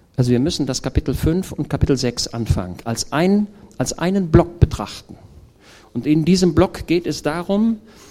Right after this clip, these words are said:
mit welchen Menschen hatte Jesus Gemeinschaft? Jesus hatte mit Menschen Gemeinschaft, die Platz für ihn hatten, die noch unbeschriebene Blätter waren, wo man etwas draufschreiben konnte.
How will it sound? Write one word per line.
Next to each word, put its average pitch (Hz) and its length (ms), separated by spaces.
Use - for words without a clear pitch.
mit 143 220
welchen 185 460
Menschen 175 440
hatte 165 220
Jesus 175 640
Gemeinschaft? 180 840
Jesus 185 380
hatte 185 320
mit 151 180
Menschen 208 440
Gemeinschaft, 190 920
die 165 100
Platz - 420
für 214 180
ihn 175 240
hatten, 151 300
die 170 100
noch 180 160
unbeschriebene 208 800
Blätter 185 420
waren, 156 720
wo 170 160
man 175 160
etwas 175 420
draufschreiben 180 600
konnte. 131 460